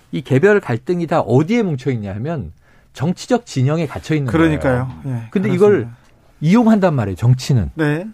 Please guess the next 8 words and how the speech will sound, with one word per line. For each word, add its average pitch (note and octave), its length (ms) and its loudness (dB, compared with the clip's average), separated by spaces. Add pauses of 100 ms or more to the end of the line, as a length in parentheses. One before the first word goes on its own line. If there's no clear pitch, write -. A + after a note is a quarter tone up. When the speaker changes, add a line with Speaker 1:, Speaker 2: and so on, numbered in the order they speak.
(100)
Speaker 1:
왜냐하면 D#3 320 2
"우리 A3 200 8
진영으로 F3+ 440 2
오세요. A#2 420 0 (380)
자, C#3 120 -2
저쪽은 F#3 460 2
남성 C3 360 4
우대네. D#3+ 440 2